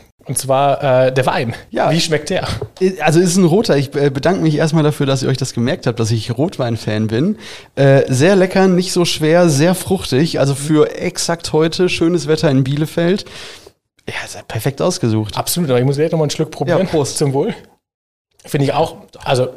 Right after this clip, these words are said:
Speaker 1: schmeckt wirklich hervorragend. Ein spanischer Wein, Dama, äh, de Toro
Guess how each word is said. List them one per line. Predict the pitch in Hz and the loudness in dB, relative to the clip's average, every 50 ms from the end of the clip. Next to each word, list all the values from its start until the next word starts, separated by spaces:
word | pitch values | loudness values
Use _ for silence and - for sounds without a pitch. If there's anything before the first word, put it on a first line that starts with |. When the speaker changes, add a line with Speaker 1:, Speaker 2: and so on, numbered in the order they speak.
| - _ _ _ _ _ _ - | -14 _ _ _ _ _ _ -6
Speaker 1:
schmeckt | - 156 156 151 151 151 | -2 -2 -2 0 0 -2
wirklich | 180 180 170 165 165 - - - | -2 -2 -2 -4 -6 -8 -10 -6
hervorragend. | - 143 143 - - 175 175 139 117 104 117 151 175 170 - | -4 -4 -4 -2 -2 -2 0 2 0 0 0 -2 -4 -4 -2
Ein | 131 127 131 143 143 - - - _ - - | -2 0 0 -2 -4 -10 -18 -20 _ -20 -12
spanischer | - - - - 151 175 190 165 - - 123 104 | -10 -4 -2 0 0 0 0 -2 -2 -2 0 0
Wein, | 107 101 117 139 131 | 0 0 0 -2 0
Dama, | 117 127 131 151 156 151 147 147 143 135 143 131 120 120 117 | 0 0 0 0 0 0 2 0 0 0 0 0 0 2 0
äh, | 110 110 - - - | 0 -4 -8 -4 -2
de | 127 123 123 120 117 - - | 0 2 2 0 -2 -6 -2
Toro | - 135 131 139 175 214 | 2 2 4 4 2 0